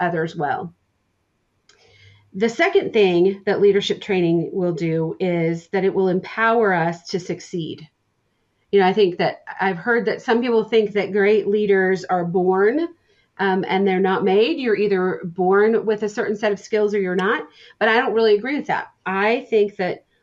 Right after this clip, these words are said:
all of us are already leaders in some way, and with a little bit of work and a little bit of investment, we all have it in us to be really great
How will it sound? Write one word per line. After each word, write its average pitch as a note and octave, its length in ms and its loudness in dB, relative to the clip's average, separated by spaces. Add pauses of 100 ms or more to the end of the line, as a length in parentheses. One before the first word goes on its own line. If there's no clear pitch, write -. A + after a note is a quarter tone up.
(260)
all B3 300 2
of E3+ 100 -2
us E3+ 400 -2
are F#3+ 220 0
already G#3 480 2
leaders F#3 400 -2
in F3 160 -2
some F#3 260 -4
way, F#3 320 -6 (580)
and F#3 300 2
with F#3+ 260 2
a F#3 140 0
little F#3 300 4
bit F3+ 180 -2
of E3+ 160 -2
work F3 400 -2 (580)
and F#3 140 2
a F3 60 2
little F#3 240 2
bit F3+ 160 0
of F3+ 120 -2
investment, F3+ 720 -2
we F3+ 160 -2
all F3 200 2
have G3 180 -2
it E3+ 80 -2
in E3+ 160 0
us A3 300 -6
to - 180 -10
be F#3+ 180 -2
really E3+ 440 -2
great D#3+ 580 -8